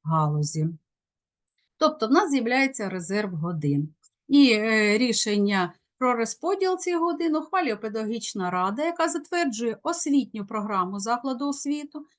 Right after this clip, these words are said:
Це зобран-, зроблено для того,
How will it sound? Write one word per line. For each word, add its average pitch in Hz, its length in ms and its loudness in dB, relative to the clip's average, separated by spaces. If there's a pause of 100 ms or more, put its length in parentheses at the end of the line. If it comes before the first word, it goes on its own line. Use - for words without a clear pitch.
(140)
Це 392 220 4
зобран-, 262 600 4
зроблено 214 760 0
для 208 220 0
того, 196 560 -4